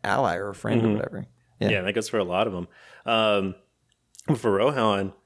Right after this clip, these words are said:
Speaker 2: yeah, like, he has all these negative qualities, um, but I think some of those come out of, like, insecurity where he's saying, like,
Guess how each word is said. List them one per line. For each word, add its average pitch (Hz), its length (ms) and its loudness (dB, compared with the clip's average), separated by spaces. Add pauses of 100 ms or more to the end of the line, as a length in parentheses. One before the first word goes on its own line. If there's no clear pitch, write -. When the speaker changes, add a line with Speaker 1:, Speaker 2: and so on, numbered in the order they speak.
(340)
Speaker 2:
yeah, 131 220 0
like, 107 140 0
he 123 80 -4
has 123 200 2
all 113 100 2
these 104 380 -4
negative 113 360 -2
qualities, 98 880 -2 (440)
um, 87 640 -6 (680)
but 101 240 2
I - 20 -2
think 127 160 -2
some 113 140 0
of 107 60 4
those 101 120 2
come 104 200 -2
out 95 180 2
of, 90 160 -2
like, - 420 -6
insecurity 110 800 -2
where 90 540 -6 (720)
he's 98 180 -2
saying, 87 300 -2
like, 85 300 -6